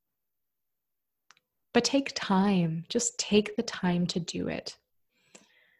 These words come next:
Don't feel rushed. Don't feel like you have to have everything perfectly, um, done. And you don't have to have everything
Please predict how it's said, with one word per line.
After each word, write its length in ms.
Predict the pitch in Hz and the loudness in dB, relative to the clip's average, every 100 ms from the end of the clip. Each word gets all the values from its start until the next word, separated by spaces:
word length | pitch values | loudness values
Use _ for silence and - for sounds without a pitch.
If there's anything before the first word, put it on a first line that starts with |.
| _ _ _ - | _ _ _ 6
Don't 340 | 220 226 - | 8 8 2
feel 840 | - 226 220 208 196 190 185 180 - _ _ _ _ _ 185 | -2 6 8 10 10 8 8 4 -4 _ _ _ _ _ 0
rushed. 640 | 180 165 208 - - - | 6 6 4 0 0 4
Don't 200 | 190 190 | 4 4
feel 160 | 202 | 4
like 200 | 196 185 | 4 2
you 60 | 196 | 0
have 200 | 160 185 | 0 -2
to 80 | 190 | -2
have 280 | - 185 175 | 0 0 0
everything 420 | - 185 175 180 175 | -2 0 0 -2 -2
perfectly, 800 | - 180 180 180 185 185 220 - - - - - _ - | -2 -2 -2 -2 0 0 -2 -6 -20 -20 -20 -20 _ -2
um, 540 | 180 170 185 160 190 - 202 | 0 0 -2 -4 -6 -10 -4
done. 340 | 196 185 190 220 | 0 2 2 2
And 260 | 185 175 - - - _ _ _ _ _ _ _ _ _ _ _ _ _ _ _ _ _ _ _ _ _ _ _ _ _ _ _ _ _ - | 2 0 -4 -20 -20 _ _ _ _ _ _ _ _ _ _ _ _ _ _ _ _ _ _ _ _ _ _ _ _ _ _ _ _ _ 0
you 140 | 233 | 4
don't 180 | 262 269 | 4 2
have 320 | - 240 - | 2 2 2
to 240 | - 214 202 | 2 4 6
have 240 | 185 180 | 6 6
everything 800 | - 190 196 196 185 185 185 | 4 6 6 6 4 4 2